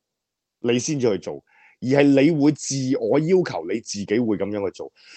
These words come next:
咁如果你會自我要求咁樣去做，你就會研究，你就會係，啊，唔知嘅時候，啊，唔識嘅時候，你就會覺得，啊，係喎，我要知，哦，原來係咁樣嘅，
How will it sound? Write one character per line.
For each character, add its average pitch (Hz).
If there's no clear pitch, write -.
咁 269
如 151
果 247
你 220
會 196
自 151
我 151
要 233
求 113
咁 120
樣 170
去 127
做， 92
你 180
就 170
會 156
研 107
究， 139
你 160
就 160
會 151
係， 131
啊， 170
唔 117
知 -
嘅 196
時 113
候， 92
啊， 160
唔 123
識 214
嘅 -
時 107
候， 90
你 131
就 123
會 131
覺 143
得， 165
啊， 110
係 104
喎， 95
我 104
要 117
知， 131
哦， 113
原 92
來 87
係 87
咁 90
樣 101
嘅， 90